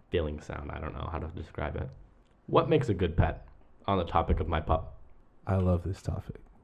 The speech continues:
Speaker 1: So what, what, what kind of animals make are good pets? Or what makes a good pet? And then we'll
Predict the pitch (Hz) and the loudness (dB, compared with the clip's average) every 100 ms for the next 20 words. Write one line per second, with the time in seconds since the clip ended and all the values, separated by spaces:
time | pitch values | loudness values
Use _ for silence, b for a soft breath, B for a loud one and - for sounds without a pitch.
0 | - - 101 92 107 - 113 117 113 117 | -20 0 2 6 4 4 6 6 4 4
1 | 113 127 123 117 95 92 87 80 82 80 | 4 4 4 4 4 2 2 -2 -4 -4
2 | - 85 87 80 85 - - - - - | -4 -2 0 0 -4 -6 -10 -18 -12 0
3 | 101 123 101 92 - - 82 82 71 90 | 6 6 6 2 0 -4 -2 -2 0 0
4 | 90 85 | 0 -2